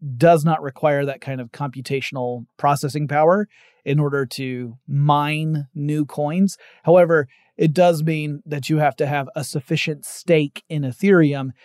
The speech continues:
in order to earn interest, more Ethereum. Uh, and so some people point out that that approach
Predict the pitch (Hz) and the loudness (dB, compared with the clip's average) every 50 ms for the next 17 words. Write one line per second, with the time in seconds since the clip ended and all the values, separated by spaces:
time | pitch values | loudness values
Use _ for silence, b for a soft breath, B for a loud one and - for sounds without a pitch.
0 | b b b - 151 151 147 151 147 135 - 165 143 - _ _ 175 170 170 170 | b b b -4 -2 0 0 0 0 0 -2 -6 -8 -8 _ _ 2 2 4 4
1 | 165 160 156 147 139 139 131 117 - _ _ _ _ 170 170 170 - - 117 - | 2 0 0 0 -2 -4 -4 -6 -8 _ _ _ _ 0 2 2 0 -2 -8 -10
2 | - - - - - 143 143 156 160 151 143 143 151 - 135 - - 156 151 139 | -14 -18 -18 -10 -8 -2 2 4 4 4 4 2 -2 -6 -10 -4 -2 -2 -2 -2
3 | 123 110 - 107 127 b b b b b b b - 135 139 135 135 - _ 170 | -4 -6 -10 -16 -20 b b b b b b b -2 0 0 0 -2 -6 _ -4
4 | 156 139 - - 156 139 - 196 190 170 185 170 139 151 135 - 160 156 147 147 | -4 -4 0 0 0 2 4 4 4 4 4 0 -2 -8 -6 -4 -4 -4 -4 -4
5 | 143 143 - 147 139 131 123 147 147 147 143 135 - - 147 139 135 - - | -6 -6 -6 -8 -8 -4 -2 0 0 0 0 -4 -4 -4 -4 -4 -4 -6 -8